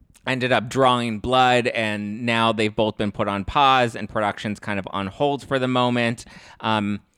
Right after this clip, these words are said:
so I actually checked with a few people that I know in Joyzy land. And so apparently they did get into an altercation. It happened at Teresa's house, I believe, on Thursday. And they were fighting over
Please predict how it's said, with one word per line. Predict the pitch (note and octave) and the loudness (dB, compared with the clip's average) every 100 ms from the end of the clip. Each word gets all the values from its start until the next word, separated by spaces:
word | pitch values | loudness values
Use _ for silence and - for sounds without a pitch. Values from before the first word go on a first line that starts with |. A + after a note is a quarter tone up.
| _ _ _ _ | _ _ _ _
so | - D3+ C3 | 0 2 2
I | C#3+ D#3 F3+ | 2 4 4
actually | D#3 C3+ - C#3 A#2+ | 4 0 -2 -6 -6
checked | - A#2 A#2 | -2 -4 -4
with | G2+ | -12
a | |
few | - A2+ | -10 -6
people | A2+ G#2 G2+ | -6 -4 -6
that | G2+ | -2
I | G2+ | -2
know | G2+ G2+ G2+ | -2 -2 -2
in | G2+ G2 | -4 -8
Joyzy | A2 G2+ F#2+ F#2+ | -4 -4 -4 -6
land. | F#2+ G2 D#2+ C2 D#2+ - | -6 -8 -8 -14 -18 -14
And | A2 G#2+ | -8 -8
so | - B2 | 0 0
apparently | A2+ A2+ C#3 E3 F#3 E3 B2 A2 G#2 G2+ G#2 _ _ _ _ _ _ _ _ _ _ | 2 -2 -4 0 0 0 -2 0 0 -4 -8 _ _ _ _ _ _ _ _ _ _
they | - C3 | -4 -2
did | B2 D3 | 0 -2
get | C#3+ D#3 | 2 0
into | D#3 E3 | 0 -2
an | D3+ | 2
altercation. | B2+ B2 B2+ A#2 G2+ - G2+ | 2 2 -2 -2 -4 -4 -6
It | G2+ | -4
happened | - A#2 C#3+ | -2 0 0
at | C3+ B2+ | 0 -2
Teresa's | - B2+ A2+ B2+ G#2+ | -4 -2 -2 -4 -6
house, | A2 G#2 G#2 | 0 0 0
I | A2 | -4
believe, | G#2+ A2+ B2 | -6 -4 -4
on | - A2 G2+ - | -2 -4 -4 -4
Thursday. | B2 A2 G2 - D2 - _ _ _ - | -2 -2 -6 -10 -12 -14 _ _ _ -6
And | B2 B2 A#2+ A#2 A#2 A2+ G#2+ C3+ _ _ | -2 0 0 0 0 -2 -4 -10 _ _
they | A#2+ C#3 | -6 -2
were | D3+ D#3+ | 0 -2
fighting | - E3 E3 F3+ G3 F#3 - | -2 -6 -4 -2 -4 -6 2
over | D3 C3 C#3+ C#3 | 2 4 2 2